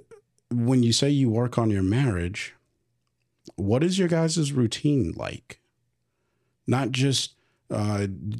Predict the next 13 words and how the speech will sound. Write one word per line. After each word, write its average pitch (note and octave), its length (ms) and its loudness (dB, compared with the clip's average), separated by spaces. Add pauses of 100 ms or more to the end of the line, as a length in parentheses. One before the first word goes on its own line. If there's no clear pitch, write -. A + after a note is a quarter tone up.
(100)
do B2 80 2
you G#2 300 4
guys G#2+ 380 0
just G#2 200 -2
wake G#2+ 260 0
up, A2+ 240 -2
you F#2+ 80 -2
go G#2 160 0
to G#2 80 2
work, A2 380 0
you F#2 60 0
come G#2 260 2
home, A2+ 400 2